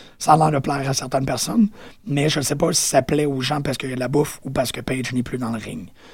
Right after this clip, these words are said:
Ça, c'est à vous de décider. Continuons avec, euh, Jack Swagger contre Santino Marella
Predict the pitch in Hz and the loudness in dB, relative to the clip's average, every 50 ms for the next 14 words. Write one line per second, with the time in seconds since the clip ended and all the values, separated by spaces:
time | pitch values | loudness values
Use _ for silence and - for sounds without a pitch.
0 | - - _ - - - 143 131 - 143 131 120 131 135 123 127 117 - - - | -20 -20 _ -6 -2 0 0 0 2 2 0 0 -2 -2 -2 -2 0 0 -2 -2
1 | 117 107 - - - - - - - - - - 220 220 208 - - 233 214 - | -4 -8 -12 -12 -16 -18 -18 -18 -20 -14 0 4 4 4 6 6 4 4 4 4
2 | - 151 147 139 135 - 151 139 131 131 143 135 131 - - 139 135 135 131 117 | 4 2 2 0 -2 -4 -6 -6 0 2 2 2 2 0 -2 -4 -4 -4 -4 -2
3 | 139 135 127 123 - 127 123 - 135 135 131 131 131 127 123 127 131 135 143 139 | -2 -2 -2 -4 -4 -4 -4 -4 -2 -2 -2 -2 -2 -2 -2 -2 0 2 0 0